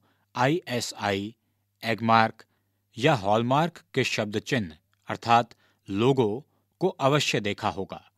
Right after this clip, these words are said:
जब उपभोक्ता कोई वस्तु या सेवाएं खरीदता है, तो ये शब्द चिन्ह और प्रमाण चिन्ह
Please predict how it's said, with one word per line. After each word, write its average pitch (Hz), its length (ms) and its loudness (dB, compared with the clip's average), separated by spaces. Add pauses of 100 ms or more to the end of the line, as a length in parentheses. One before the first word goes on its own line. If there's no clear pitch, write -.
(840)
जब 190 320 0
उपभोक्ता 127 680 -2
कोई 180 220 0
वस्तु 110 400 -4
या 143 140 0
सेवाएं 107 440 -4
खरीदता 95 480 -2
है, 139 220 -4 (540)
तो 117 60 -2
ये 110 240 2
शब्द 110 340 -2
चिन्ह 131 360 -2 (460)
और 123 140 2
प्रमाण 127 500 0
चिन्ह 104 360 -6